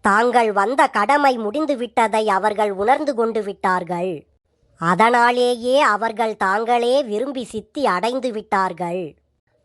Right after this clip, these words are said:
ஆனால் அவர்களுக்கு மரணம் என்பது இல்லை. ஏனென்றால் என் மாப்பிள்ளைகள் நால்வரும், என் வளர்ப்பு மகள் சீதையும்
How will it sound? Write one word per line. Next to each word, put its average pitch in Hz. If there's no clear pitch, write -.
ஆனால் 214
அவர்களுக்கு 240
மரணம் 247
என்பது 233
இல்லை. 185
ஏனென்றால் 254
என் 233
மாப்பிள்ளைகள் 233
நால்வரும், 190
என் 220
வளர்ப்பு 247
மகள் 226
சீதையும் 190